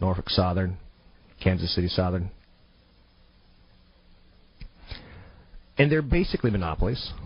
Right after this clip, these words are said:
Like, if you and I want to go through down railroad tracks and become train companies, we're gonna find it pretty expensive to do.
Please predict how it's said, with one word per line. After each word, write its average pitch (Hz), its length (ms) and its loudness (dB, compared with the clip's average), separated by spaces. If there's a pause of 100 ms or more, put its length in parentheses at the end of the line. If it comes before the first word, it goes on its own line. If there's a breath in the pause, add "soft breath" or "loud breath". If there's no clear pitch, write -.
Like, 101 200 0
if 110 120 2
you 131 120 6
and 123 80 2
I 120 40 2
want 107 160 0
to 107 60 0
go 104 100 0
through 101 100 4
down 101 140 2
railroad 95 340 0
tracks 98 320 0
and 90 60 0
become 90 220 2
train 90 260 0
companies, 90 480 0 (200)
we're 101 120 2
gonna 101 140 -2
find 92 220 2
it 92 80 -4 (260)
pretty 107 240 6
expensive 87 540 -2
to 87 100 0
do. 87 200 -2